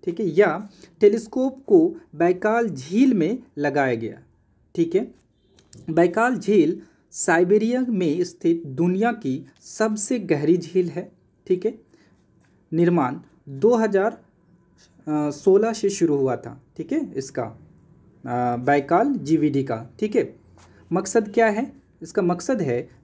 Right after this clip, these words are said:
न्यूट्रिनो का अध्ययन करना, ठीक है। दुनिया के तीन सबसे बड़े न्यूट्रिनो डिटेक्टर हैं, ठीक है। अन्य दो है दक्षिणी ध्रुव पर, ठीक है, आइस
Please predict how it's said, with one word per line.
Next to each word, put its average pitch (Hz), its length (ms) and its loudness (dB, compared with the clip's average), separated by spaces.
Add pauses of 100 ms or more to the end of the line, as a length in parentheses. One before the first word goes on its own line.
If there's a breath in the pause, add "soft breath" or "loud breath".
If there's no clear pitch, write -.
न्यूट्रिनो 214 680 0
का 151 180 0 (480)
अध्ययन 170 460 -2
करना, 113 380 -4 (280)
ठीक 139 180 -6
है। 269 80 2 (760)
दुनिया 220 440 4
के 269 180 -2
तीन 269 320 0
सबसे 208 380 0
बड़े 202 280 2
न्यूट्रिनो 196 600 0 (640)
डिटेक्टर 165 540 0
हैं, 190 240 -10 (260)
ठीक 180 220 -2
है। 214 100 -4 (300)
अन्य 247 260 4
दो 196 180 6
है 151 220 -6 (140)
दक्षिणी 240 540 0
ध्रुव 196 420 -2
पर, 143 260 -4 (440)
ठीक 180 180 -6
है, 233 100 -2 (240)
आइस 196 380 0